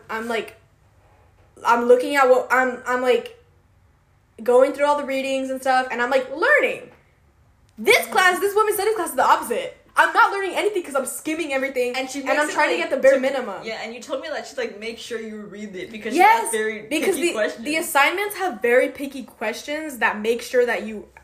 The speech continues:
Speaker 1: like, read. Like, you can't just skim the readings 'cause the assignments are, are
Speaker 2: Spark Note. <laughs>
Speaker 1: Yeah, yeah. The assignments are created in a way that you have to actually go in and, like,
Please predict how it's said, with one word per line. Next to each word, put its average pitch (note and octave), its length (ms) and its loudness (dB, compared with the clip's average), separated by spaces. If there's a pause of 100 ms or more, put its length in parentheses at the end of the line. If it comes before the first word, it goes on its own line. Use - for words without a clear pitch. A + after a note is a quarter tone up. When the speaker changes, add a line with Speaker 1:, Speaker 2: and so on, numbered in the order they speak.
(120)
Speaker 1:
like, A3+ 280 -2
read. G3+ 640 -8 (280)
Like, B3 120 2
you C#4+ 120 -2
can't F4 220 0
just F4 180 -4
skim C#4 260 -2
the A#3+ 100 2
readings G#3 500 -6 (420)
'cause B3+ 160 0
the B3+ 120 -4
assignments B3+ 420 2
are, A3+ 300 -2
are G#3 520 0
Speaker 2:
Spark G3 340 -6
Note. G#3 280 -10 (100)
<laughs> - 40 -4
Speaker 1:
Yeah, D4+ 400 6 (360)
yeah. F4 420 4
The C4+ 120 -8
assignments E4+ 360 -8
are D#4+ 100 -8
created C4 520 -4
in A#3+ 140 -10
a A3 60 -6
way G#3 200 -6
that A3+ 180 -10
you A#3 120 -14
have G#3 320 -6
to A#3 60 -8
actually G#3+ 300 -10
go G3+ 220 -6
in G#3 100 -10
and, A3 120 -12
like, G3+ 140 -10